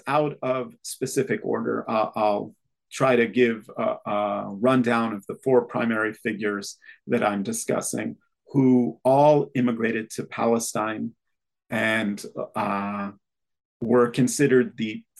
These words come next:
four primary prose writers of the early twentieth century. The key figure in this group is a man named Yosef Chaim Brenner.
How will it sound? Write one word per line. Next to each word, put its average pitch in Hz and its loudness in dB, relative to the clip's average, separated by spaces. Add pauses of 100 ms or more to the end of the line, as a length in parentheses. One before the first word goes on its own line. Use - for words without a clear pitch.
four 139 4
primary 113 0
prose 113 -2
writers 101 -4
of 101 -6
the 113 -4
early 104 -4
twentieth - -10
century. - -14 (520)
The 135 2
key 185 2
figure 131 4
in 117 0
this 107 -8
group 120 -4 (160)
is 104 -4 (220)
a - -8
man 110 -2
named 104 -4
Yosef 117 -6
Chaim 101 -8
Brenner. 147 -2